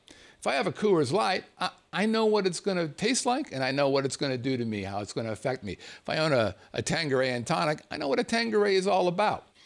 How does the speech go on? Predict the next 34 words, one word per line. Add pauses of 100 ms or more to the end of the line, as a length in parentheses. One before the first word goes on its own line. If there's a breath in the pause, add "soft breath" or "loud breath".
(380 loud breath)
Uh,
the
problem
with
pot (360 loud breath)
in
the
past,
and
pretty
much
any
drug
now, (240 loud breath)
is
that
you
really
don't
know (280 loud breath)
what
it
is
that
you're
taking.
And
as
a
result,
I
don't
smoke
pot.